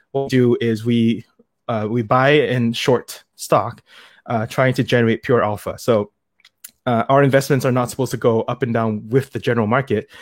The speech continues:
They're just supposed to make money on an absolute basis, no matter whether the market goes up or down. Um, so you, you try to find,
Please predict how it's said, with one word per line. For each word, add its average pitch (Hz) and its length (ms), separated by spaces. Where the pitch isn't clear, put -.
They're 131 100
just 139 160
supposed 131 220
to 139 60
make 117 280
money 135 240
on 117 100
an 110 120
absolute 113 380
basis, 107 440
no 120 60
matter 113 400
whether 120 180
the 113 60
market 110 260
goes 104 200
up 104 100
or 104 40
down. 98 300
Um, 107 220
so 127 120
you, 117 160
you 123 100
try 131 180
to 127 80
find, 113 520